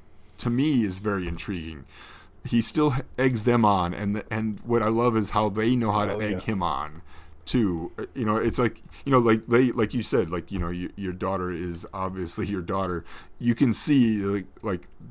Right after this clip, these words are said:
Speaker 1: these are the Flanagan girls because they know kind of the things they can do to get back at him, uh, like, only, as only they can. And I,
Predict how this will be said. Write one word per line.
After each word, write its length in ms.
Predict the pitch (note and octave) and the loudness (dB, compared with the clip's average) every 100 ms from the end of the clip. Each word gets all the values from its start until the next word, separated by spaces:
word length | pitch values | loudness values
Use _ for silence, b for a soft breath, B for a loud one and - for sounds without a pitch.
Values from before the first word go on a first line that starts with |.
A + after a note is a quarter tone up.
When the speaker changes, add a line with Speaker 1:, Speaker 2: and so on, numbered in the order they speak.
| - - - A#2+ | -20 -20 -16 0
Speaker 1:
these 300 | A#2 B2+ B2 | 2 4 2
are 400 | A2 A2 G2+ F#2+ | 2 4 2 2
the 140 | F2+ | -4
Flanagan 520 | - G2 F#2+ F2 F2 | -6 -4 -2 -2 -4
girls 360 | E2+ F#2 E2+ D2+ | -2 -2 -2 -4
because 320 | F2 F#2+ F2 | -8 -6 -4
they 160 | F#2 F2+ | -2 -2
know 400 | F#2 F2+ E2+ - B B B B B B - | -2 -2 -2 -6 B B B B B B -6
kind 180 | C#3 B2+ | 2 4
of 60 | |
the 100 | A2+ | 6
things 280 | G2+ B2 G#2+ | 6 4 4
they 80 | G2+ | 4
can 160 | G2 F#2+ | 2 0
do 140 | G2+ | 0
to 80 | F2 | -2
get 180 | F#2 F2+ | -4 -4
back 240 | F#2 F#2+ | -4 -4
at 120 | F2+ | -6
him, 400 | - F#2+ E2+ D#2 D2+ - | -6 -6 -6 -10 -14 -10
uh, 260 | F2+ E2+ E2+ - - | -6 -6 -8 -14 -10
like, 180 | F2+ - | -10 -4
only, 300 | A#2 A#2+ A#2+ - - - - | 0 2 0 -2 -10 -16 -10
as 180 | C3 A2+ | -2 -2
only 320 | A#2+ C3+ C3 | 0 0 0
they 240 | G2+ G#2+ G2+ | 0 0 -2
can. 360 | - G2 D2 D#2 | -4 -6 -6 -8
And 120 | D#2+ | -4
I, 160 | F#2+ | -4